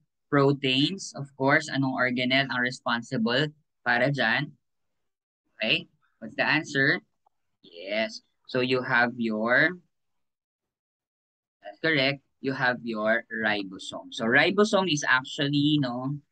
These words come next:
okay, ribosome is actually where, no, protein synthesis, no,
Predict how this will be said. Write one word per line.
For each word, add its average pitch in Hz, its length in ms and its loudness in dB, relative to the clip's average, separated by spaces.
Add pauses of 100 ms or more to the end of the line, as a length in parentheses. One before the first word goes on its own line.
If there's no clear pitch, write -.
(680)
okay, 120 200 -4
ribosome 151 580 4
is 131 140 -2
actually 123 420 -2
where, 143 540 4
no, 131 280 0
protein 135 400 0
synthesis, 247 720 -6
no, 117 260 0